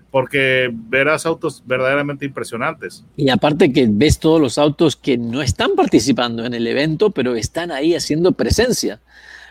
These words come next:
Speaker 2: porque esto también tiene que, eh, hay una parte que es la parte, eh, personal, la parte del ser humano, donde el ego entra en juego,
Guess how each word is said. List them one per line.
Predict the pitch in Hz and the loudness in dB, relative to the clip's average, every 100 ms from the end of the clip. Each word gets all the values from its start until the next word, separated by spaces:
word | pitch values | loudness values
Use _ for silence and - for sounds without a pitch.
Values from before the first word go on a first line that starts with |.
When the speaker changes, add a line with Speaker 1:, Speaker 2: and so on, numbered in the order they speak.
| - | -10
Speaker 2:
porque | 127 113 127 | -8 -4 -2
esto | 123 160 | -2 -2
también | 147 135 151 139 | -2 0 0 0
tiene | 147 143 | -2 -2
que, | 131 127 113 76 | -2 -4 -4 -8
eh, | 98 120 113 117 120 120 113 104 | -10 -10 -10 -10 -10 -10 -10 -8
hay | 139 156 | -4 -2
una | 151 | -2
parte | - 165 139 - 135 - _ - - - - | 0 0 2 2 2 0 _ -20 -20 -14 -4
que | 139 | 0
es | |
la | 143 131 | 2 4
parte, | 151 147 - 143 127 120 117 117 127 202 - - - | 2 2 2 4 4 2 0 -2 -4 -8 -18 -20 -18
eh, | - 120 113 | -12 -10 -10
personal, | 135 123 139 131 147 175 160 | -10 -8 -6 0 2 4 4
la | 131 | 2
parte | 151 143 | 0 4
del | 147 | 2
ser | 123 165 143 | 4 4 4
humano, | 143 160 185 208 _ _ - - - _ | 4 2 0 -4 _ _ -20 -20 -20 _
donde | 123 135 135 | -2 2 4
el | 135 - | 2 2
ego | 180 196 190 160 | 2 6 6 6
entra | 170 180 160 | 2 0 0
en | 135 | -2
juego, | - 180 190 220 | 4 6 6 2